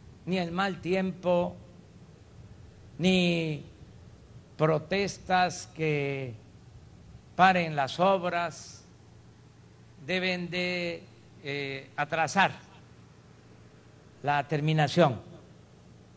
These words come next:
de estas obras. Ahí está el ejemplo de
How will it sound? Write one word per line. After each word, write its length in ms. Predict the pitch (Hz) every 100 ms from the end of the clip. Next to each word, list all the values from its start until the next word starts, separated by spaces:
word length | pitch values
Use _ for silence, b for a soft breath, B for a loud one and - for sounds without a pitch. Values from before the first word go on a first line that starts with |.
| - - - - 117
de 380 | 165 170 175 175
estas 380 | 160 160 139
obras. 480 | 127 107 - - - - - - - - - - - - - - - - - - - - - - - - - - - - 127
Ahí 80 |
está 180 | 170 202
el 100 | 196
ejemplo 640 | 175 214 226 180 226 226 - - - - - - - - - - - - - - - -
de 680 | 131 151 147 143 139 131